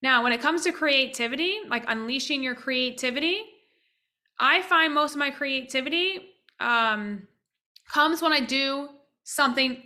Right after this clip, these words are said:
else besides business. So, for example, my husband and I, a couple months ago, we went to a woodworking class. It was a two weekend date night class, and we made a, a charcuterie board, and that was cool.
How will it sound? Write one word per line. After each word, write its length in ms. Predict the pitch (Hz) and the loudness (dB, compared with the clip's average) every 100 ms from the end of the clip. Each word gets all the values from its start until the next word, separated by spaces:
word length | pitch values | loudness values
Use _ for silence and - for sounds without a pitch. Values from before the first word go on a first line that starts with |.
| _ | _
else 400 | 240 196 - - | -2 -2 -4 -6
besides 400 | - 247 254 220 | -4 0 0 0
business. 560 | 214 190 156 - - - _ _ _ _ - _ | -2 -4 -6 -10 -12 -14 _ _ _ _ -20 _
So, 320 | - 294 285 | 2 4 4
for 220 | - 233 | 4 4
example, 540 | 277 - 240 190 190 - - | 4 2 -2 -2 -12 -14 -4
my 120 | 240 | -2
husband 420 | 254 302 311 302 | 0 0 0 0
and 120 | 285 | 2
I, 220 | 262 269 311 | 4 4 2
a 100 | 392 - - _ _ _ _ - | -2 -6 -18 _ _ _ _ -6
couple 200 | 302 294 | -4 -2
months 240 | 285 277 | -2 -4
ago, 280 | 311 302 320 | -2 0 2
we 80 | 294 | 0
went 140 | 277 | -2
to 80 | 294 | -2
a 80 | 277 | -4
woodworking 520 | 233 262 247 233 214 | 0 -2 0 -4 -6
class. 340 | 196 185 190 - | -4 -4 -4 -8
It 60 | |
was 180 | 233 220 | -6 -2
a 260 | 208 190 190 - - | 0 0 -2 -14 -6
two 420 | - 349 339 330 | 0 2 2 -2
weekend 600 | 247 277 277 285 269 254 | -4 -6 -2 0 0 -2
date 220 | 247 262 | 0 0
night 240 | - 185 - | 0 -2 -2
class, 400 | 196 156 - - _ _ - - | -4 -4 -6 -16 _ _ -20 -10
and 100 | 247 | -4
we 80 | 262 | -2
made 280 | 262 262 262 | 2 2 2
a, 580 | - 240 233 226 226 - | 0 0 0 -2 -6 -12
a 20 | |
charcuterie 480 | 214 247 320 320 202 | -8 -2 0 2 0
board, 240 | 180 135 - _ - | -4 -12 -14 _ -6
and 160 | 277 | 0
that 120 | 285 | 2
was 140 | 349 - | 2 -2
cool. 420 | - 240 233 294 | -2 0 2 0